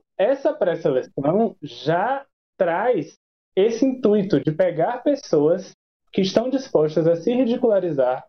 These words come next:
na televisão para milhões de pessoas e colocá-las para serem trucidadas por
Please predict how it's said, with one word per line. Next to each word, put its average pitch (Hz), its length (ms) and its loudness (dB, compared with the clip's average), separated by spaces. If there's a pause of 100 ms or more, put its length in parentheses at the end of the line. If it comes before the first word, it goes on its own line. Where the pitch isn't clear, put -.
(120)
na 156 260 0
televisão 170 500 0
para 147 160 2
milhões 156 320 0
de 262 60 -4
pessoas 220 600 0 (560)
e 277 100 2
colocá-las 240 840 -2
para 262 240 -2
serem 214 600 0 (640)
trucidadas 185 1120 -2 (220)
por 185 380 0